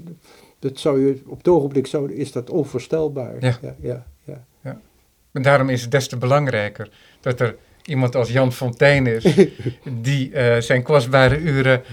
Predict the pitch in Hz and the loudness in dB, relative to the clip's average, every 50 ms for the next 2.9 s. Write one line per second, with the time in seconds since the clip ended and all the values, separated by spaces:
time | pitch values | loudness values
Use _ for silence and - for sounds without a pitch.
0 | 101 - - 160 135 127 123 123 131 - 127 - 147 127 117 - - 127 120 143 | -18 -8 -4 0 2 4 4 4 4 4 2 2 2 0 -2 -2 -2 2 4 6
1 | 147 143 139 - 185 160 147 143 147 151 151 160 170 165 165 151 127 - - - | 6 6 6 4 0 2 4 6 8 6 8 8 8 6 6 6 0 -4 -6 -2
2 | - 165 151 - - 147 139 151 156 151 - - - 143 160 156 139 - | 0 0 2 2 2 2 4 4 2 2 0 -4 -8 -4 -2 -2 -2 -4